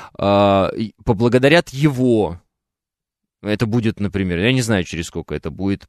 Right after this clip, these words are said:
у, когда это будет, ну, не знаю, пускай будет это там на восемьдесят пятую годовщину, может, на восьмидесятую, может быть, на девяностую. Я думаю, что помнить мы об этом будем всегда, я надеюсь,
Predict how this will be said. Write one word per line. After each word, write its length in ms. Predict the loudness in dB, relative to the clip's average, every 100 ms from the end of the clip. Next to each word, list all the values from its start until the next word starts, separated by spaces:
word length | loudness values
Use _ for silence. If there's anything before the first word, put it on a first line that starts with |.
| -14
у, 160 | -14
когда 460 | -12 -16 -8 0 0
это 160 | 0
будет, 300 | -4 -6 -6 -10 -20 _
ну, 120 | -6 -6
не 100 | -6
знаю, 300 | -8 -12 -14
пускай 300 | -12 0 0
будет 240 | 0 -4
это 180 | -4 -8
там 220 | -10 -6
на 100 | -2
восемьдесят 480 | -2 -2 -4 -6 -6
пятую 380 | -2 -2 -2 -6
годовщину, 560 | -4 -4 -4 -8 -6
может, 180 | -8 -8
на 80 | -4
восьмидесятую, 920 | -4 -2 -2 -4 0 0 0 -2 -6 -8 -18 -18 -16
может 280 | -8 -6 -4
быть, 240 | -4 -4
на 300 | 0 0 2
девяностую. 800 | 0 0 0 0 -2 -6 -8 -10 -10 -20 -4
Я 160 | 0
думаю, 220 | 0 0 -2
что 280 | 0 -2 -2 -14 _ _ _ _ _ _ _ -8
помнить 320 | -2 0 0 0
мы 100 | 0
об 120 | 0
этом 220 | 0 -2
будем 200 | 0 -2
всегда, 420 | -2 0 2 4
я 120 | 4
надеюсь, 600 | 2 0 2 4 2 -2